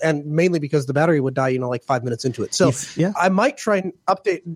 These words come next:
Speaker 1: update
Speaker 2: Yeah.
Speaker 1: that one and see
Speaker 2: Yeah,
Speaker 1: how that works.
Speaker 2: totally, dude. That, I think, would probably be pretty cool. And if you've been frustrated with the lack of, uh, things working in Ubuntu six point oh four, maybe you'd install that and find it works quite well. You never know. So I wanna talk about something
Speaker 1: Wi-Fi.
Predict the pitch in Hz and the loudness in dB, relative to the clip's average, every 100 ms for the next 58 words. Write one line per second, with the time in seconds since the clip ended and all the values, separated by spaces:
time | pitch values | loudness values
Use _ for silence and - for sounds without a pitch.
0 | - 190 - 127 165 226 160 131 147 151 | -2 0 2 2 0 0 -2 -2 0 2
1 | 185 175 113 208 214 113 143 165 147 127 | 0 0 0 2 2 2 0 2 2 0
2 | 127 139 135 127 135 123 123 135 123 214 | 0 -2 -2 2 2 0 -2 -2 0 0
3 | 143 - - - 160 156 151 151 175 175 | 0 -6 -12 -2 2 4 4 2 2 2
4 | - 165 156 147 131 143 151 147 123 120 | 2 2 2 2 2 2 2 2 2 2
5 | 120 110 110 110 - 151 131 147 147 127 | 4 4 4 2 0 0 2 2 2 2
6 | 117 143 135 120 147 - 127 113 226 135 | 2 2 2 0 0 0 0 2 2 2
7 | 113 131 127 135 127 - 123 147 175 95 | 2 2 2 2 2 2 2 4 2 -2
8 | - _ 110 107 117 131 139 143 156 170 | -10 _ -6 0 2 2 0 0 0 0
9 | 170 - 214 247 208 135 123 117 127 143 | -2 -4 0 -2 -2 -4 0 2 2 0
10 | 180 190 - - - - - 220 311 294 | 0 -2 -6 -20 -20 -12 -2 2 2 2
11 | 247 196 170 180 160 139 120 | 2 2 2 2 2 0 -2